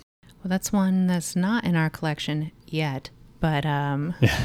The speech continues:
Speaker 2: well, we do have Frosthaven coming on the way, though.
Speaker 1: <laughs> Maybe it's an option for us. What's your crowdfunding corner this week, Brad?
Speaker 2: Sure. Yeah, I went with,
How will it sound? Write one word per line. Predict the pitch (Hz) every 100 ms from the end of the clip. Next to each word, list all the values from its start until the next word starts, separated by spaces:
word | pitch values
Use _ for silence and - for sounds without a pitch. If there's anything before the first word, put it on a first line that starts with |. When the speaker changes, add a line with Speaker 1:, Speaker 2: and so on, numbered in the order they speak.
| - -
Speaker 2:
well, | 101
we | 98
do | 104
have | 95 -
Frosthaven | 98 - 104 98 104
coming | - 104 101
on | 101
the |
way, | 98 101
though. | 104 247 107 262 -
Speaker 1:
<laughs> | 269 - - - - - - -
Maybe | 175 165 165
it's | 165
an | 170
option | 151 156 - 160
for | 147
us. | - - - - - - - - - - - - - - - -
What's | 214 240 -
your | 285 277 269
crowdfunding | - 311 339 - 156 147 143
corner | 139 139 135
this | 135 -
week, | 131 -
Brad? | - 135 143 160 - - - - - -
Speaker 2:
Sure. | - 156 107 113
Yeah, | 123 113
I | 117
went | 123 139
with, | 120 113 -